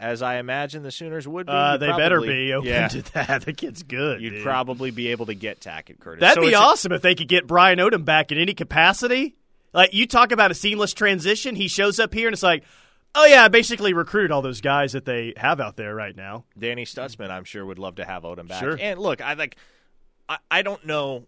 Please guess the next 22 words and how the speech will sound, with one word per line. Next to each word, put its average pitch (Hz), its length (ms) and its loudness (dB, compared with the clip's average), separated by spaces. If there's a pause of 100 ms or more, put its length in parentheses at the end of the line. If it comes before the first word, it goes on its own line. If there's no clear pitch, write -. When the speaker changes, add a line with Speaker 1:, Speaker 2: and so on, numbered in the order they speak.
Speaker 1:
where 123 220 -4
Brian 113 340 -6
Odom 107 320 -10 (100)
is 110 200 -10
going 104 240 -12
to 104 80 -16
be 101 120 -10
employed 90 400 -14
next. - 440 -20 (1160)
What 123 240 -10
I, 131 80 -6 (100)
what 135 240 -6
I 120 140 -4
think - 640 -10 (720)
what 139 140 0
I 131 100 2
believe 175 640 -8 (420)
is 120 160 -6
that 135 140 -4
it 139 100 -6
would 120 140 -10
make 139 320 -6